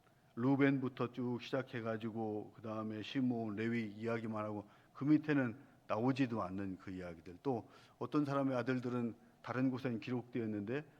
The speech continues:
여기 나오지도 않는 그런 이야기들 하면서 굳이 그 이 조상들을 쭉 소개하고,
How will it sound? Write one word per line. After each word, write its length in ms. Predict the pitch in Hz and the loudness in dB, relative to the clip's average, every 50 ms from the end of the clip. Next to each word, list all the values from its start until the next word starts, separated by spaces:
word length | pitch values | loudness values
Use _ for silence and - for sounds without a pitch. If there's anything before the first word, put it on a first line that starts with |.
| - _ - | -16 _ -8
여기 180 | 120 104 113 | -6 -4 -2
나오지도 480 | 104 98 90 98 101 101 107 113 92 98 | -2 -2 -2 -4 -4 -4 -4 -4 -6 -4
않는 260 | 95 98 101 104 101 | -6 -4 -4 -4 -6
그런 220 | - - 120 117 110 | -4 -4 -4 -4 -2
이야기들 380 | 104 107 110 107 107 104 101 | -2 -4 -4 -4 -6 -8 -6
하면서 420 | 113 117 117 107 101 123 123 117 - - - - - _ - | -6 -6 -6 -6 -4 -4 -6 -6 -8 -14 -20 -20 -20 _ -18
굳이 480 | - - 147 147 147 151 160 131 101 - - - - - - - | -8 -4 -4 -2 2 4 4 4 4 2 -6 -18 -20 -20 -18 -8
그 400 | - 139 139 139 131 127 117 - - - - - _ - | -2 0 2 2 2 0 -2 -6 -10 -18 -20 -20 _ -8
이 440 | 127 123 123 127 123 120 120 117 117 - - - - _ _ - | -4 -2 0 0 0 0 -2 -4 -6 -8 -16 -20 -20 _ _ -10
조상들을 540 | - 123 120 135 131 127 117 120 120 117 | -8 -4 -2 0 0 0 0 -2 -4 -4
쭉 220 | 120 - 135 127 - | -4 -6 -6 -6 -6
소개하고, 680 | - 143 143 139 139 120 113 110 107 135 135 113 87 | -6 -8 -6 -4 -2 -2 -2 -2 -2 -2 -2 -2 -4